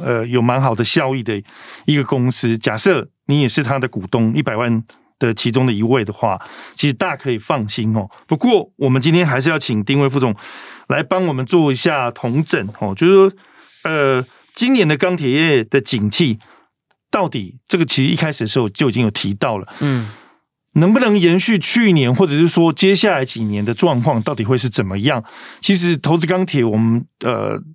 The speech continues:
Speaker 1: 呃，还蛮鼓励投，投资朋友要做中长期的投资布局啦。那我们看的比较是中长期的，呃，趋势跟方向，我们还是请丁威副总来帮我们做一个统整一下，好不好？
Speaker 2: 好，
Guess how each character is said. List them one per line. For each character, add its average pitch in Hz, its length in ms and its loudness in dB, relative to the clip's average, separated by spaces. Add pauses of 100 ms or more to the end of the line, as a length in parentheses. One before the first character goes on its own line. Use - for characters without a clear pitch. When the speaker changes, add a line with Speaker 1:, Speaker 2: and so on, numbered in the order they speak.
(140)
Speaker 1:
呃， - 160 -12
还 117 200 -4
蛮 143 260 -2 (220)
鼓 117 160 -4
励 151 120 2
投， 131 220 0 (260)
投 135 140 0
资 139 140 0
朋 139 200 0
友 120 220 0 (380)
要 175 120 0
做 165 140 2
中 175 240 0
长 135 260 0
期 110 240 -2
的 113 200 -2
投 113 180 -4
资 110 160 -4
布 143 180 0
局 107 220 -6
啦。 107 180 -6 (380)
那 180 300 2 (320)
我 135 100 -2
们 131 100 2
看 190 220 2
的 156 80 0
比 120 100 -10
较 147 140 0
是 - 140 -6
中 160 180 0
长 123 160 2
期 107 220 -2
的， 98 120 -2 (460)
呃， 107 560 -2
趋 170 220 0
势 170 160 0
跟 143 200 0
方 131 240 -4
向， 127 280 -4
我 101 80 -6
们 110 120 0
还 117 120 0
是 131 100 -2
请 98 280 -2
丁 120 120 -2
威 131 80 2
副 127 80 -4
总 120 140 2
来 107 40 -2
帮 120 160 -4
我 110 80 -2
们 101 80 -2
做 123 160 0
一 104 60 -2
个 107 80 -2
统 107 240 -2
整 110 180 -2
一 113 40 -12
下， - 160 -6
好 - 100 -12
不 - 80 -12
好？ - 100 -10 (280)
Speaker 2:
好， - 160 -10